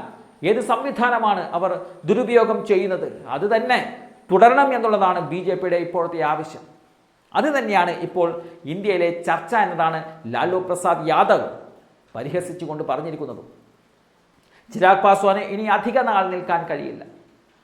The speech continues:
പശുപതി പരാസാണെങ്കിൽ ആർ ജെ ഡിയുടെ കൂടെയാണ്. ഇനിയാണ് യഥാർത്ഥ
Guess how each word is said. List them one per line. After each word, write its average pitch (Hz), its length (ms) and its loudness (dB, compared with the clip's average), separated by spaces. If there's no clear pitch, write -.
പശുപതി 208 480 2
പരാസാണെങ്കിൽ 220 640 4
ആർ 196 140 6
ജെ 233 140 6
ഡിയുടെ 233 260 4
കൂടെയാണ്. 180 400 -2
ഇനിയാണ് 175 360 0
യഥാർത്ഥ 170 380 0